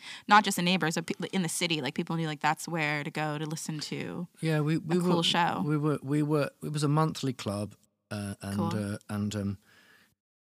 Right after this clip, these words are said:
Speaker 2: we had it passing through, you know,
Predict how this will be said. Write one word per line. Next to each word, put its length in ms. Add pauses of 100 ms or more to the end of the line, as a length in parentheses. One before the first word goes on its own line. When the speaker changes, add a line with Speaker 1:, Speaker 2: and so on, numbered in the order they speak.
(840)
Speaker 2:
we 180
had 380
it 200
passing 500
through, 520 (320)
you 100
know, 240